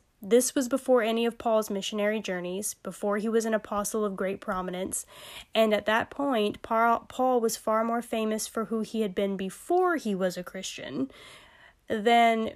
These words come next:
who he was as a Christian. And it must have been hard <laughs> knowing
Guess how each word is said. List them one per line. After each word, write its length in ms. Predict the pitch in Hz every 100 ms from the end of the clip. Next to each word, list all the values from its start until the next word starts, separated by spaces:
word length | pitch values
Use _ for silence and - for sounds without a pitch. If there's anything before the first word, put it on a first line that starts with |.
| 185
who 120 | 240
he 180 | 214 220
was 420 | 202 196 190 190 -
as 300 | 196 190 190
a 100 | 185
Christian. 680 | - 240 220 - - - - _ - - - - _ _
And 240 | 247 240 247
it 80 | 226
must 300 | 254 294 269
have 80 |
been 140 | 233 226
hard 420 | 180 247 226 208
<laughs> 60 | 226
knowing 640 | 247 254 247 226 208 214